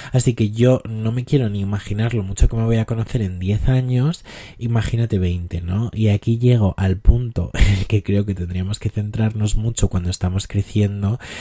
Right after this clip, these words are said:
y es que obviamente como todo tiene sus cosas buenas y tiene sus cosas malas, pero el hecho de crecer y tener la oportunidad de crecer es un completo privilegio, em, y hay cosas que nos dan mucho miedo, como,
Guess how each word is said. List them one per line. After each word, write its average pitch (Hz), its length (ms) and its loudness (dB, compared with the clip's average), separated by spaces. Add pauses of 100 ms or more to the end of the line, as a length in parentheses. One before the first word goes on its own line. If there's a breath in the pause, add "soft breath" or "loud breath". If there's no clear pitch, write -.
(200 loud breath)
y 120 120 4
es 120 120 4
que 123 120 2
obviamente 113 580 4
como 92 280 -2
todo 104 300 4
tiene 95 180 -4
sus 98 180 -4
cosas 104 280 -2
buenas 104 280 -2
y - 40 -18
tiene 95 180 -8
sus 101 180 -6
cosas 104 360 -6
malas, 104 540 -4 (320 loud breath)
pero 117 140 2
el 113 100 2
hecho 120 180 0
de 151 100 2
crecer 139 720 0
y 104 100 -10
tener 101 240 -2
la 104 80 0
oportunidad 110 360 -2
de 107 80 -2
crecer 107 340 0
es 90 160 -2
un 92 80 -8
completo 98 400 -4
privilegio, 98 840 0 (540 loud breath)
em, 95 800 -2 (1120)
y 110 160 2
hay 110 160 4
cosas 113 500 0
que 95 140 -4
nos 92 200 -6
dan 95 180 -4
mucho 101 280 2
miedo, 104 440 0
como, 101 480 -2